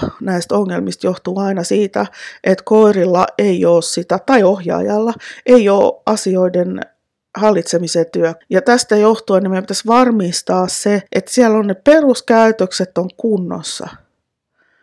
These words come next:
Ja että koira osaa ne. Et usein me ajatellaan, että kyllä se nyt pitäisi osata näitä asioita. Mut sit kun me katsotaan sitä sen koiran käytöstä, niin eihän se osaa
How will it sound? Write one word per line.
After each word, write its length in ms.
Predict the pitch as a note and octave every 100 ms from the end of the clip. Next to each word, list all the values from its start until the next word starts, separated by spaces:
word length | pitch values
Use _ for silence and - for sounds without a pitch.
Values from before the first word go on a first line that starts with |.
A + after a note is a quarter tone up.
| _ _ _ _ _ _ _ _ _
Ja 80 | F3+
että 160 | E3+ F#3
koira 340 | B3+ B3+ A#3
osaa 480 | C4 D#4 - D#3+ -
ne. 200 | - - - _ _ _ _ _ _ _ _ _ _ _ _ _ _ -
Et 120 | A3
usein 320 | C4 C4+ A#3
me 120 | C4
ajatellaan, 380 | C#4 B3+ G#3 G3+
että 100 | G3
kyllä 240 | C4+ A#3
se 120 | A3 C#4
nyt 200 | B3 -
pitäisi 480 | A#3 A3 F3 D#3
osata 420 | F#3 F#3 E3+ - D#3+ _ F#3
näitä 360 | F3 E3+ E3+
asioita. 640 | F3 - - - G3 - - -
Mut 140 | F#3+ -
sit 200 | B3 -
kun 100 | B3
me 80 |
katsotaan 500 | A#3+ C4 B3 G#3 G3
sitä 160 | G3 F#3
sen 220 | - G3+
koiran 380 | - A#3 G3 F3+
käytöstä, 460 | - F#3 F3 - -
niin 120 | B3+
eihän 160 | B3+ F#3+
se 140 | C#4+
osaa 380 | G3+ D#3 B2 B2